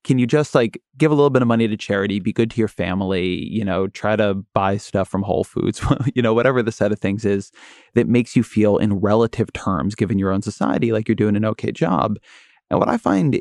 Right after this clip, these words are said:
interesting and at least challenging about his philosophy is maybe not. Maybe that's not nearly enough. Maybe actually being good is really tough. In the show, there's sort of a sing-, like, there's a character who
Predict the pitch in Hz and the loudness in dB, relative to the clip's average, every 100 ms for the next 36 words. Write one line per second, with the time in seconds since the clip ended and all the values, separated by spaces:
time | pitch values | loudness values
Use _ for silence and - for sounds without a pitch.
0 | 262 143 - 135 - 107 107 104 - 107 | 0 0 0 -2 0 0 2 0 0 0
1 | 98 - 117 147 - - 110 113 107 101 | 0 0 0 -2 -6 -2 0 0 0 -2
2 | 98 113 - - - 196 127 117 110 107 | -2 -4 -4 -4 -4 -2 0 2 0 -2
3 | _ _ _ _ - 123 135 151 104 58 | _ _ _ _ -2 0 2 2 0 -2
4 | _ _ _ 131 131 175 170 - 160 - | _ _ _ 0 2 4 2 2 -2 0
5 | 107 113 202 170 - 50 - - - - | 0 2 0 0 -2 -6 -8 -12 -20 -20
6 | - 120 131 147 135 - 117 117 127 113 | -6 2 2 4 0 0 -2 0 0 0
7 | 113 107 139 151 107 110 110 - 175 - | 0 0 0 0 0 0 -2 -2 -6 -6
8 | _ - - 170 175 - 254 247 147 - | _ -20 -2 2 2 2 2 4 2 2
9 | 143 117 117 - 139 123 117 110 - - | 2 4 0 0 0 2 2 0 -4 -8
10 | - 120 - - 120 135 127 120 - - | 0 0 0 -8 2 2 4 0 0 -4
11 | 139 139 123 - 110 110 - - - _ | 0 2 0 -2 0 0 -4 -12 -20 _
12 | - 120 117 107 | -2 2 4 2